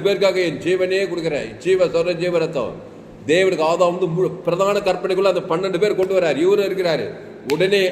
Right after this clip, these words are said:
அதை எறியாதையாமல பட்டு நின்னு போச்சு. அதுதான் காவல்காரனுடைய வேலை. உங்க குடும்பத்துல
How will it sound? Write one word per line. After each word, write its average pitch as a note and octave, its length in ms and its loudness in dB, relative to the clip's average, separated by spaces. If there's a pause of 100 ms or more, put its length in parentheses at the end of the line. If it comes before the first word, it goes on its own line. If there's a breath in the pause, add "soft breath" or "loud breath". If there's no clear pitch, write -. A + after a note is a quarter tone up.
அதை D#3+ 120 2 (120)
எறியாதையாமல F#3 560 2 (120)
பட்டு F3 300 -4
நின்னு E3+ 200 -6
போச்சு. B2 220 -4 (600)
அதுதான் D#3 360 -2
காவல்காரனுடைய D3 640 0
வேலை. A2 180 -2
உங்க A#2 180 -6
குடும்பத்துல F3 420 -2